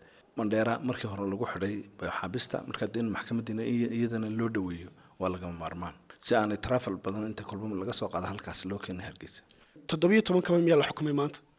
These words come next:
Speaker 1: Saddex ka mid ah waa la sii daayay. Saddex ka mid ah waa la sii daayay, oo magacyadooda kala yihiin Ismaaciil Maxamed Cali, Ismaan Axmed Cali iyo Cabdiraxmaan Mawlid Cali.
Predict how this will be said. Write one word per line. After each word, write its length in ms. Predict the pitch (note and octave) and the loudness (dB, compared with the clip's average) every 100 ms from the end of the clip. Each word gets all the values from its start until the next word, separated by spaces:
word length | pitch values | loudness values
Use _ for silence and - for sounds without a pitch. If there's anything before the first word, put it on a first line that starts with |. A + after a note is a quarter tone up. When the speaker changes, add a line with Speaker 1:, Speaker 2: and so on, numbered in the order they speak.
| _ _ | _ _
Speaker 1:
Saddex 320 | - D3+ - - | 2 2 2 2
ka 60 | |
mid 140 | C3+ A#2 | 4 4
ah 60 | |
waa 100 | G#2 | 2
la 60 | F2+ | 2
sii 180 | - F2+ | 0 0
daayay. 260 | D#2 - - - - | -6 -8 -12 -20 -14
Saddex 220 | G2 F2 - | -10 -8 -2
ka 80 | A#2 | 0
mid 160 | B2 | 0
ah 100 | B2+ F#2 | 0 -2
waa 100 | G2 | -2
la 80 | |
sii 180 | - B2 | 0 0
daayay, 300 | B2+ C3 D#3 - - - - - _ | 2 2 0 -4 -14 -20 -20 -20 _
oo 40 | A2 | -2
magacyadooda 520 | A2 A#2+ C#3 A2 F#2 | 0 4 4 4 -4
kala 180 | - G2 | -8 -6
yihiin 140 | A2+ | -4
Ismaaciil 300 | - F#2+ G#2+ | -6 -4 -4
Maxamed 300 | F#2 - G2 | -4 -4 -6
Cali, 220 | F2 C#3+ C#3+ - _ - | -2 -2 -2 -6 _ -2
Ismaan 280 | - A#2 G#2 | 0 0 -2
Axmed 240 | G#2+ F#2+ | -4 -6
Cali 260 | F2 A2+ C#3+ - _ - | -4 -4 -4 -8 _ 0
iyo 100 | A#2 | 0
Cabdiraxmaan 500 | G2 F2+ - A2 A2 | 0 -6 -4 -2 -2
Mawlid 280 | F#2+ G2 F2+ | -2 -4 -6
Cali. 180 | - - | -10 -16